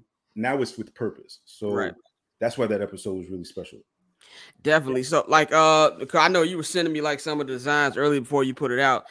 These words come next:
Speaker 2: and stuff like that. So let 'em know, what can they get,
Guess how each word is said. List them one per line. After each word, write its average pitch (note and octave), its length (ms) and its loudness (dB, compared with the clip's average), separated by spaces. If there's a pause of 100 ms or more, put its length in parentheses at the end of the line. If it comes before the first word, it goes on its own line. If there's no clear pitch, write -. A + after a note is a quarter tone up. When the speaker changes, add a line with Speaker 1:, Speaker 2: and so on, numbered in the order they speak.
(260)
Speaker 2:
and B2 100 -6
stuff C#3 260 -2
like A#2+ 220 -2
that. D#3 160 2
So D3+ 100 -2
let G3+ 160 6
'em A#3+ 120 2
know, G3+ 120 4
what E3 260 -4
can F#3+ 200 0
they E3+ 140 -4
get, C#3 360 -4